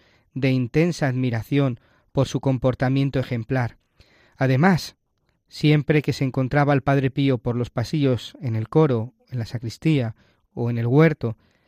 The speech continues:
siempre lo observaba, siempre mortificado, recogido y en silencio. No había peligro de que dijese una palabra que fuera innecesaria.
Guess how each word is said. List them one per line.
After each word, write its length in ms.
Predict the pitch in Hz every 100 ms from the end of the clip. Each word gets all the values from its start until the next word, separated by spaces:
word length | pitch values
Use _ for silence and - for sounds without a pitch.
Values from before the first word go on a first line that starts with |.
| _
siempre 460 | - - 156 147 156
lo 100 | 135
observaba, 680 | 120 120 110 120 107 104 - _ _ _ _ _ _
siempre 440 | - 160 175 160
mortificado, 880 | 139 127 123 - 110 135 127 107 107 -
recogido 680 | 120 - 107 160 165 175 - _ _ _ _
y 120 | 131
en 100 | 117
silencio. 640 | - 117 135 123 - 107 - _ _ _ -
No 120 | 151
había 320 | 143 156 147
peligro 560 | 143 135 151 151 156 143
de 140 | 139
que 180 | - 131
dijese 680 | 127 151 143 - 151 139 -
una 260 | 139 135
palabra 440 | 127 127 147 135 123
que 140 | -
fuera 240 | - 131 127
innecesaria. 720 | 123 - 117 135 120 110